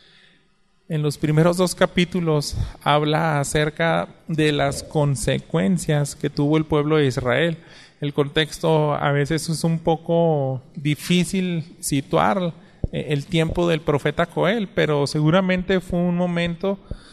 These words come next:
donde ellos, eh, habían pecado y les llegó las consecuencias.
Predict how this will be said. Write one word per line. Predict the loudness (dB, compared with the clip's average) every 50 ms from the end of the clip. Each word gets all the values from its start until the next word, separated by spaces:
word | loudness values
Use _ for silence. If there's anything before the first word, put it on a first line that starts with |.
| -20 -20 _ _ _ _
donde | -6 -4 -4 -2 0 2 2
ellos, | 2 2 2 2 0 0 -2 -4 -8 -10 -12 -10 -8
eh, | -6 -6 -4 -6 -6 -8 -4
habían | -2 -2 0 2 2 0 0 -2
pecado | -2 -2 -2 0 2 2 2 2 2 0 0 0 -2 -4 -8 -10 -4
y | -2 -2 0
les | 0 0 0
llegó | 0 -2 0 0 -2
las | -2 -2 -4 -4
consecuencias. | -4 -4 -6 -4 -4 -6 -6 -6 -4 -4 -4 -4 -6 -8 -10 -10 -10 -14 -18 -20